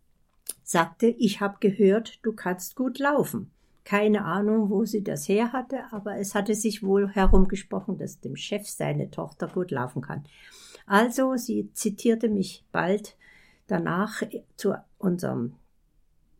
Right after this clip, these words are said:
Turngemeinde Kitzingen Verein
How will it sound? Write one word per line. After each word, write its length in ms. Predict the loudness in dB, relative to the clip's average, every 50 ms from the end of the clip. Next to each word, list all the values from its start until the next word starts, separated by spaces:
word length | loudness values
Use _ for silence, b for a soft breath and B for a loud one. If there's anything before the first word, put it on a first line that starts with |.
| _ _ _ _ -2
Turngemeinde 840 | 4 6 8 8 8 8 6 4 2 2 2 2 2 2 2 0
Kitzingen 1080 | -2 -2 -2 -2 -2 -2 -2 0 2 4 4 4 4 4 4 4 4 2 0 -2 -6 _ _
Verein 680 | -8 -6 -6 -4 -2 -2 -2 0 0 2 2 2 2 0